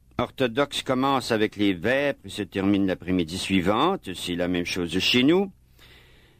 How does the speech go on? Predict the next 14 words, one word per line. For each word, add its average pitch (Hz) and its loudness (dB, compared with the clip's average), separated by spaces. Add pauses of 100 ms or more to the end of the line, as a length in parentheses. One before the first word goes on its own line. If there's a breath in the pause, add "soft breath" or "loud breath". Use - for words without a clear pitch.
(500 soft breath)
eh 135 0
bien, 131 2
la 123 2
fête 139 -4
principale 123 -2
de 104 -8
Saint 131 2
Jean 110 0
de 85 0
Kronstadt 110 -4
tombe 123 0
le 98 0
premier 101 0
novembre. 90 -2